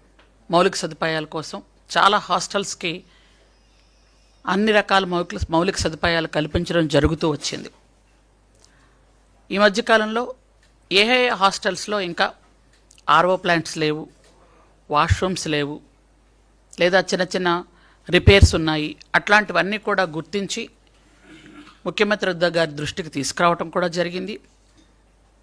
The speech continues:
ఈ రెండు నెలల్లో మీ అందరికీ తెలుసు, వర్షాలు పడిన తర్వాత గిరిజన ప్రాంతాల్లో వస్తున్నటువంటి మార్పులు కానీ,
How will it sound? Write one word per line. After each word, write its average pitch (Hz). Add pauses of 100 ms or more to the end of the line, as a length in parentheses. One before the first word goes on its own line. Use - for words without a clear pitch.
(720)
ఈ 214 (580)
రెండు 190
నెలల్లో 185 (1040)
మీ 175
అందరికీ 180
తెలుసు, 160 (1080)
వర్షాలు 196
పడిన 170
తర్వాత 160
గిరిజన 165
ప్రాంతాల్లో 160 (580)
వస్తున్నటువంటి 156
మార్పులు 143
కానీ, 165